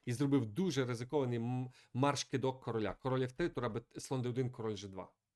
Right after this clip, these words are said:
Уф, це було небезпечно. Це було небезпечно. Тура С чотири, е, Ф п'ять. Треба король Ф три. Було багато інших ходів, можна назад було вернути, ще щось. А він напав, король Ф три, після слон Д один шах, пішов король Ж два.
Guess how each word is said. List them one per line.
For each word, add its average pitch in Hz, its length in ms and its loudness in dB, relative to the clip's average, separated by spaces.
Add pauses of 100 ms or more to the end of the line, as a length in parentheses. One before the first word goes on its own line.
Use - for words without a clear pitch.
(1200)
Уф, 175 240 2 (520)
це 123 260 0
було 117 220 2
небезпечно. 107 680 -4 (540)
Це 117 260 -2
було 117 220 0
небезпечно. 110 680 -6 (140)
Тура 98 180 -10
С - 140 -10
чотири, 104 560 -10
е, 104 260 -14
Ф 104 140 -18
п'ять. 131 260 -10 (320)
Треба 101 180 -6 (100)
король 110 260 -2
Ф 107 120 -4
три. 98 200 -6 (260)
Було 170 220 6
багато 147 360 8
інших 131 280 6
ходів, 127 320 0
можна 147 220 -2
назад 113 360 0
було 110 180 0
вернути, 107 260 -4
ще 147 160 -2
щось. - 100 -8
А - 80 -4
він 120 180 4
напав, 160 320 4
король 131 200 0
Ф 127 100 -2
три, 151 240 -2 (240)
після 131 200 -2
слон 139 240 4
Д 127 80 4
один 127 200 4
шах, 139 240 -2
пішов 131 320 -4
король 127 240 -2
Ж 113 160 -2
два. 110 320 -2